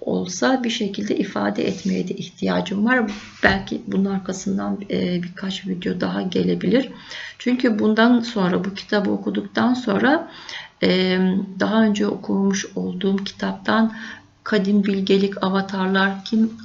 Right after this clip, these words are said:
Ani Besant, onun kitaplarını tekrardan, e, bir okumaya başladım. Ve, e, bu sefer şey birikti. E, içindeki, e, o, o gelişme birikti ve bir şekilde dışarı çıkmaya ihtiyacı var. Ondan sonra dedim ki ben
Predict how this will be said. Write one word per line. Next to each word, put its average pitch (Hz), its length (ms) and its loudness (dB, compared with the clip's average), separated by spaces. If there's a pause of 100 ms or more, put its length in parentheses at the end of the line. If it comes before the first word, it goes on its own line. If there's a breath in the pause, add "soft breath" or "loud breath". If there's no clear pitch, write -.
(120)
Ani 196 360 4
Besant, 190 520 0
onun 196 220 2
kitaplarını 196 560 -2
tekrardan, 175 640 0 (500 loud breath)
e, 175 220 0
bir 175 420 0
okumaya 175 520 0
başladım. 180 600 -2 (260)
Ve, 262 420 4
e, - 140 2
bu - 40 -6
sefer 247 380 2
şey 190 380 0
birikti. 170 500 -2 (500 loud breath)
E, 180 120 4
içindeki, 196 880 0
e, 180 160 4
o, 175 240 0 (360)
o 202 320 0
gelişme 196 760 0
birikti 175 600 0
ve 220 100 0
bir 220 60 -2
şekilde 208 420 -2
dışarı 196 320 -4
çıkmaya - 360 -4
ihtiyacı 175 520 0
var. 247 120 0
Ondan 190 340 2
sonra 185 200 -4
dedim 202 140 0
ki 190 180 -4
ben 180 220 0